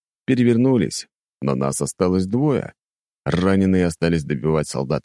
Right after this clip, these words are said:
Ордена. И вот мы добежали до базы, а там высокие стены, огромное количество автоматических пушек и турелей, а также снайперы. Когда голова свиньи, бегущей впереди, взорвалась, стало понятно, что всё,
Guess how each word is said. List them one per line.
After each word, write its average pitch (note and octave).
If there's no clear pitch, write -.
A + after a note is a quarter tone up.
Ордена. -
И C#2
вот G#2
мы G#2
добежали F2
до D2
базы, A#1+
а G1+
там A#2
высокие D#2
стены, G#2
огромное E2
количество D#2
автоматических E2
пушек B2
и D2+
турелей, G2+
а D#2
также G2+
снайперы. A#1
Когда D#2+
голова D#2
свиньи, D#2
бегущей C#2+
впереди, D#2+
взорвалась, D#2
стало F2
понятно, F2+
что -
всё, G#2